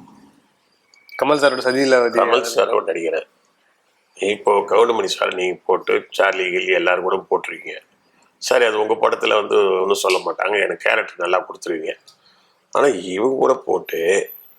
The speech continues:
Speaker 2: நான் நடிச்சா, கமல் சாரோ மத்தவங்களோ, பாக்யராஜ் சாரையோ, "என்னம்மா சீப்பா நடிக்கிறேன்ட்டு"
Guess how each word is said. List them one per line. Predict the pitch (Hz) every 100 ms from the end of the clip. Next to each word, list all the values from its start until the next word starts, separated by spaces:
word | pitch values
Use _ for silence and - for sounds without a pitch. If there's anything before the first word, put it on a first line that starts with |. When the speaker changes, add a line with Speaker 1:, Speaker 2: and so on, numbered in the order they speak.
| -
Speaker 2:
நான் | 101 92
நடிச்சா, | 90 110 - - 87 87 - - _ _ _ _ -
கமல் | 107 113 110
சாரோ | 107 98 101 107 101 92 87
மத்தவங்களோ, | 90 - 92 92 101 92 85 85 82 -
பாக்யராஜ் | 92 90 87 82
சாரையோ, | 92 92 95
"என்னம்மா | 95 92 85 - _ _ _ -
சீப்பா | 101 95 98
நடிக்கிறேன்ட்டு" | 87 82 82 92 98 -